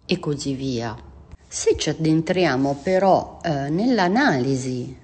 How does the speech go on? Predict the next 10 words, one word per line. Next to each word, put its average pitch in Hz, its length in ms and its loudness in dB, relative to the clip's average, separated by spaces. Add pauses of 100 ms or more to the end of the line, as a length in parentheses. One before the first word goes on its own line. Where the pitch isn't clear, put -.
(100)
eh, 139 360 -4
della 156 300 2
clinica 240 580 4
medica, 139 800 0 (840)
cioè 277 420 2
quella 185 480 2
che 170 160 0
è 240 240 0
l'esperienza 156 1400 0
medica 131 840 -4